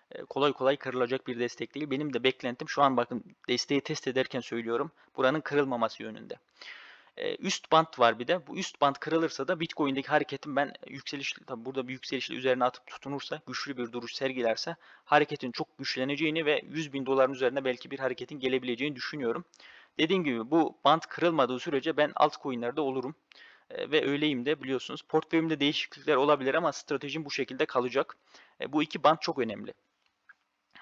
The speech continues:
E, bu iki bandı takip etmek lazım. Buradan bir süre satış gelecektir. E, bu bandı iyi bir test ettikten sonra tekrar yükseliş bekliyorum ben. O sırada da altcoin'lerde tabii bir toparlanma olacaktır. Çünkü altcoin genelinde bakın burada gördüğümüz gibi,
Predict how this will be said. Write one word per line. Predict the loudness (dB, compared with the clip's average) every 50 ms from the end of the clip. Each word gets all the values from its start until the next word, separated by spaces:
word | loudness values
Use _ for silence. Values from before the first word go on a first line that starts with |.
| -20 -20
E, | -20 -18 -16 -10
bu | -4 0 0 0
iki | 0 0 2
bandı | 2 2 4 2 0
takip | -2 -2 -2 -2 0 2
etmek | 2 2 2 0 -4 0 4
lazım. | 6 6 6 6 2 -2 -10 -12 -16 -20 -20 -12 _ 2
Buradan | 4 4 6 6 4 2
bir | 0
süre | -2 0 2 2 2
satış | 2 2 -2 0 0 0
gelecektir. | 2 2 2 4 2 0 0 -2 -6 -8 -6 -8 -8
E, | -8 -6 -4 -4 -4 -6 -6 -10 -12 _ -20 _ _ _ -6
bu | -2 4 6
bandı | 6 6 6 2 -2
iyi | -6 -6
bir | -6
test | -6 -6 -8 -8 -8 -12
ettikten | -14 -10 -4 -2 0
sonra | 0 0 -2 -2
tekrar | -2 -2 0 2 2 2
yükseliş | 2 0 -6 -6 -4 -2 -2 -2 0
bekliyorum | 0 -2 -2 -2 0 0 0 2 2
ben. | 0 0 0
O | 0 -2 -2
sırada | 0 0 0 2 2 4 4
da | 6
altcoin'lerde | 4 4 4 2 -2 0 0 0 0 -2 -2 -2 -2
tabii | -4 -4 -6 -6 -8
bir | -8
toparlanma | -10 -6 -4 -2 0 0 0 0 0 0
olacaktır. | 0 0 0 -2 -2 -2 -6 -12 -12
Çünkü | -10 -10 -8 -8 -10 -10 -12 -18 -20 -20 -14 0 4
altcoin | 4 4 4 4 0 0 0 2
genelinde | 2 2 2 2 2 0 0 -2 -2 -2
bakın | -4 -6 -6 -8
burada | -6 -6 -4 -4
gördüğümüz | -2 0 0 0 0 -2 -6 -8 -8 -10
gibi, | -10 -8 -8 -8